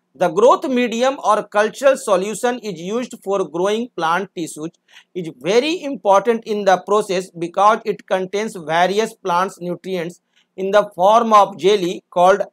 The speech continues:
agar and plant hormones which are necessary for plant growth।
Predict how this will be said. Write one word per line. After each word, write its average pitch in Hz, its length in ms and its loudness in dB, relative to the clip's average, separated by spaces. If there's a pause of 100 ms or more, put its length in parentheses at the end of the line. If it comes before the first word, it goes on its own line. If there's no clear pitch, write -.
agar 151 320 -2 (1040)
and 196 240 -4
plant 247 360 4
hormones 196 600 2
which 226 260 -6 (100)
are 226 200 2
necessary 190 580 -2 (120)
for 175 180 2 (180)
plant 165 340 0 (460)
growth। 156 320 -2